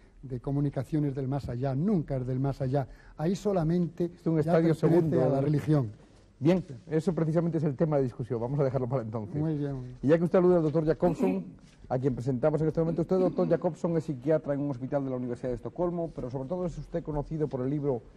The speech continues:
Speaker 2: Muerte, o Vida, perdón, después de la muerte, o sea que es un poco diferente a lo que dice el señor González Quevedo.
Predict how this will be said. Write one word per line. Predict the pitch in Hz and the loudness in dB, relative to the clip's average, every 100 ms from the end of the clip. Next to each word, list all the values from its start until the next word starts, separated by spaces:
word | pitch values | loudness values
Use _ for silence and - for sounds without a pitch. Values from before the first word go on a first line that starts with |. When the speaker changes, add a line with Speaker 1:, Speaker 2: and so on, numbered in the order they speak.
| - - - - | -20 -20 -18 -8
Speaker 2:
Muerte, | 131 170 147 - 135 - | 0 0 0 -2 -4 -2
o | 127 | 0
Vida, | 170 143 | 2 0
perdón, | 104 107 131 117 | -2 -4 -4 -2
después | 110 - 135 117 | -4 -2 -2 0
de | |
la | 110 | 0
muerte, | 107 113 113 113 285 | 0 0 -2 -4 -8
o | 285 | -6
sea | 151 | -6
que | 143 | -4
es | |
un | 160 | -4
poco | 147 151 | -2 -4
diferente | 131 143 143 | 0 0 0
a | 127 | -2
lo | |
que | 123 | -2
dice | 127 | -4
el | 123 | -4
señor | 120 113 | -4 -6
González | 104 110 | -4 -6
Quevedo. | - 104 107 135 | -6 -6 -4 -4